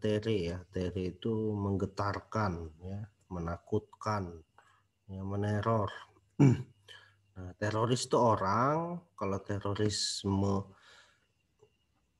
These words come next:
sendiri suatu aksinya ya, pahamnya ya. Nah, kemudian ini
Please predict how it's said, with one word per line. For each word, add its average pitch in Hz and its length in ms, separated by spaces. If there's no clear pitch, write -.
sendiri 107 400
suatu 120 400
aksinya 131 560
ya, 95 160
pahamnya 104 720
ya. 90 220
Nah, 82 240
kemudian 98 720
ini 131 240